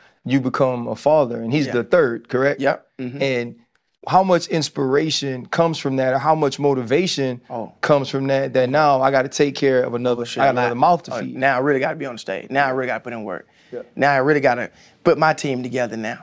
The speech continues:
Speaker 2: Now I really gotta get this business structured. Now I really gotta figure out how we can keep elevating, you know, trying to get things to another. Now I gotta really figure out how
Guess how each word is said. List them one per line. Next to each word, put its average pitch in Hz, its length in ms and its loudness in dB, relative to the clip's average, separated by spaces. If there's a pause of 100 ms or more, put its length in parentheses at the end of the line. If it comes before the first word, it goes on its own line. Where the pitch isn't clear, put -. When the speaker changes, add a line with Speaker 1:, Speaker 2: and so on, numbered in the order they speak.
(120)
Speaker 2:
Now 139 180 2
I 135 40 4
really 135 240 2
gotta 120 280 2
get 131 240 -4
this 127 140 -8
business 127 440 -2
structured. 107 520 -6
Now 127 220 -6
I 120 100 -4
really 131 260 -2
gotta 110 420 -2 (540)
figure 135 300 2
out 123 80 0
how 127 500 0
we 139 140 -2
can 127 80 -6
keep - 260 -4
elevating, 113 540 -6 (240)
you 123 100 -2
know, 120 400 -4
trying 123 220 -2
to 123 40 -4
get 117 160 -6
things 117 240 -6
to 117 60 -8
another. 107 380 -4
Now 143 120 0
I 139 60 0
gotta 123 380 -4
really 135 200 2
figure 127 220 0
out 127 80 0
how 131 300 0